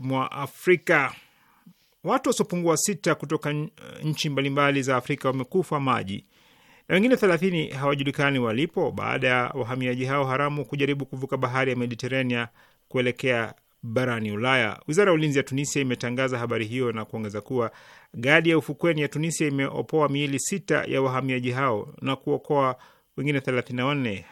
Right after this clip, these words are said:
Hadi inaripotiwa habari hii, gadi hiyo ya ulinzi wa ufukweni, eh, huko Tunisia ilikuwa inaendelea na zoezi la kutafuta watu wengine waliokuwemo kwenye boti hiyo.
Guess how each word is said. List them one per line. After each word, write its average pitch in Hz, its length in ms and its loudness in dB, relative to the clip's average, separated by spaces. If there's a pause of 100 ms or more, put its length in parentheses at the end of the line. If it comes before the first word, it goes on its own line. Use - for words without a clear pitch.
(120)
Hadi 156 200 2
inaripotiwa 120 520 -2
habari 113 260 -2
hii, 139 160 -4
gadi 135 220 0
hiyo 165 180 2
ya 143 100 4
ulinzi 135 500 -2 (840)
wa 120 120 2
ufukweni, 131 800 0
eh, 104 320 -10
huko 120 200 -6
Tunisia 143 380 -2
ilikuwa 131 540 2 (160)
inaendelea 156 640 2
na 139 200 -2
zoezi 120 420 0
la 110 200 -2
kutafuta 117 800 -6
watu 110 280 -4
wengine 123 280 -4
waliokuwemo 139 960 -2
kwenye 151 320 0
boti 143 280 -2
hiyo. 170 340 2